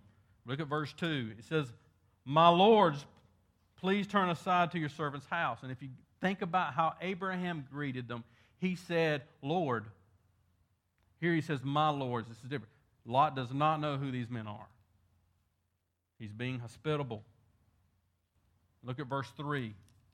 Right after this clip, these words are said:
"But he pressed them strongly, so they turned aside to him and entered his house. And he made them a feast and baked unleavened bread and ate them." The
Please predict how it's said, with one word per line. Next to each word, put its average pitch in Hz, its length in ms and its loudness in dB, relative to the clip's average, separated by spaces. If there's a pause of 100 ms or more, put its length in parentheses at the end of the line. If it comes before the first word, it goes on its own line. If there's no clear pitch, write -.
(800)
"But 175 160 6
he 185 140 2
pressed 214 400 4
them 196 200 2
strongly, 185 680 4
so 170 180 -2
they 170 140 2
turned 180 300 0
aside 160 380 4
to 143 60 -4
him 147 200 -2
and 147 100 -4
entered 156 240 -2
his 135 120 -8
house. 151 360 0 (300)
And 139 100 -2
he 147 60 0
made 160 240 2
them 160 120 0
a 139 60 0
feast 165 400 -2
and 123 140 -6
baked 143 200 -2
unleavened 127 440 -6
bread 127 280 0
and 113 140 -10
ate 120 160 -8
them." 110 160 -8
The 120 140 -8